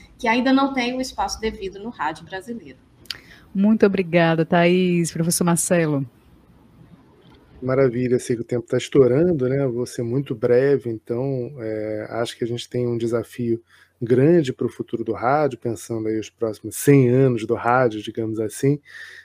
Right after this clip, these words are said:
Speaker 3: é, que é tornar o rádio cada vez mais participativo, plural, né, democrático, é, porque a audiência hoje não quer mais,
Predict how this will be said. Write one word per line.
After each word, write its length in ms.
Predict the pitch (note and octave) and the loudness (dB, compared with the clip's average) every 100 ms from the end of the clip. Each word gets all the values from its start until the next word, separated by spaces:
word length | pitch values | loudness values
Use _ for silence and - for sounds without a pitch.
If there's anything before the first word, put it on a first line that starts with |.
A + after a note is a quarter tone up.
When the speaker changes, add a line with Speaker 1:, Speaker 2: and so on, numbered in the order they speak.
| _ A2+ | _ -4
Speaker 3:
é, 500 | A#2 A#2 A2+ A2+ A2+ | -2 0 -2 -2 -6
que 220 | - D3+ | -2 2
é 220 | B2+ C#3+ D3+ _ _ | 4 2 -2 _ _
tornar 400 | F3 A#2+ B2 C#3 | 4 4 4 0
o 60 | D#3 | 0
rádio 460 | A2 A#2+ A#2 A2 | 0 2 2 -2
cada 300 | A2+ B2+ A2+ | -6 -4 -4
vez 340 | A2 C#3 F3 C3 | -2 0 0 -2
mais 680 | B2+ B2 C3 C#3 C#3 - - - | -4 -2 0 0 -2 -8 -8 0
participativo, 1400 | C#3 - - C3+ B2 A2+ - B2 B2 C3 A2+ A#2+ A#2 _ | 0 -2 -18 -8 -6 -4 -6 -6 -4 -2 -4 -6 -8 _
plural, 800 | - D#3 C3 A#2 A#2 A#2 A#2 A#2 - _ _ _ _ A2 | 0 4 4 2 0 0 0 -2 -8 _ _ _ _ -12
né, 320 | A2 A#2 A#2+ | -6 -4 2
democrático, 1200 | B2+ C3+ B2 - A#2 A2+ A#2 A2+ A2+ - A#2 A#2 _ _ _ _ - | 6 6 4 0 0 0 -2 -4 -10 -4 -4 -4 _ _ _ _ -8
é, 460 | A2 A2 G#2+ G#2+ - | -4 -2 -2 -4 -4
porque 300 | C#3 - D#3 | -6 -4 0
a 60 | |
audiência 560 | D3+ C#3+ C#3+ D3 C#3+ C#3+ | 0 2 0 0 0 2
hoje 300 | C3 C#3 C3+ | 4 2 0
não 140 | D3 | -6
quer 220 | C#3 C#3 B2+ | 0 2 2
mais, 640 | A#2+ A#2 A#2 A#2 - | -2 -2 -2 -2 -4